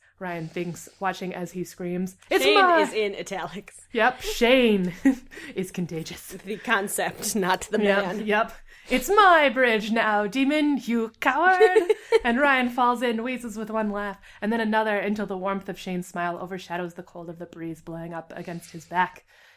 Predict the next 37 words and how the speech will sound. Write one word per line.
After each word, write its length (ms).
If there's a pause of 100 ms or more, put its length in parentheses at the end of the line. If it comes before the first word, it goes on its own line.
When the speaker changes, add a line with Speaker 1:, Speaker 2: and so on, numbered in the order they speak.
(120)
Speaker 1:
"You 100
know 200
what? 260 (180)
Fuck 340
it," 140
he 120
says. 340 (160)
"I'll 120
throw 300
myself 400
in 160
there." 320 (300)
Something 340
in 120
him 160
sparks 380
when 140
Shane's 280
smile 320
widens, 380 (180)
whether 180
out 120
of 80
surprise 560
or 100
intrigue, 400
he 80
doesn't 240
know. 380 (300)
And 140
Ryan 320
leans 260
back 300
over 200
the 80
Ouija 300
board, 240